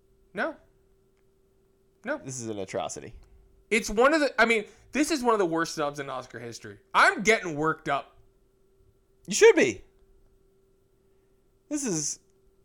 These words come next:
Speaker 1: What
Speaker 2: this
Speaker 1: is
Speaker 2: is, this
Speaker 1: unbelievable?
Speaker 2: It's the
Speaker 1: It's
Speaker 2: song of the century.
Speaker 1: It's unforgivable. This is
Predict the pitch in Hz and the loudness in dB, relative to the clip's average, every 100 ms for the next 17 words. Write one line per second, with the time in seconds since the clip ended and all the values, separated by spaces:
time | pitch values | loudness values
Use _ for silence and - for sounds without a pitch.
0 | _ _ _ _ _ _ _ _ _ - | _ _ _ _ _ _ _ _ _ -2
1 | 285 415 285 226 233 285 330 302 285 240 | 2 4 2 0 2 4 4 2 2 2
2 | 240 214 - 247 285 311 285 240 349 370 | -2 -6 -10 -4 8 10 10 8 6 6
3 | 180 135 92 - 294 - _ _ 247 311 | 4 2 -2 -6 -6 -8 _ _ 2 2
4 | 339 359 381 - 220 185 135 170 156 135 | 0 -6 -10 -8 -6 -6 -6 -6 -4 -8
5 | 110 - _ _ _ _ _ _ _ _ | -10 -16 _ _ _ _ _ _ _ _
6 | _ _ _ _ 320 320 247 | _ _ _ _ -4 -4 -6